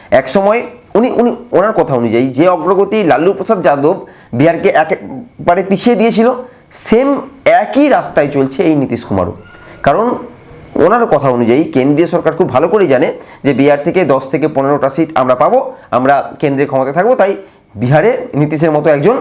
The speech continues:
পাপেট মুখ্যমন্ত্রী আমরা রেখে দেবো, সেই কথাই বলছেন। তার পাল্টা প্রশ্ন যদি তাহলে করা হয় যে যদি নীতিশ কুমার ক্ষমতায় না থাকে, তাহলে কি বিহারে লালুর দল আসবে? মানে,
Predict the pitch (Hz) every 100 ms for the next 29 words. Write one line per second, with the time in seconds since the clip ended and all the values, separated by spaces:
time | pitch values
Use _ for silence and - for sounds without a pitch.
0 | - - - - 233 285 196 165 - 127
1 | 123 123 107 113 90 87 85 - - -
2 | - - - 120 120 110 87 90 - -
3 | - - - - 202 - 170 202 254 240
4 | 233 240 226 208 233 - - - - 175
5 | 180 147 151 160 117 117 - - - -
6 | - - - - - 135 135 139 143 196
7 | - 135 135 160 - 165 156 139 131 139
8 | 131 123 - 135 180 110 - - 135 147
9 | 156 151 151 151 147 185 175 196 202 180
10 | 147 131 135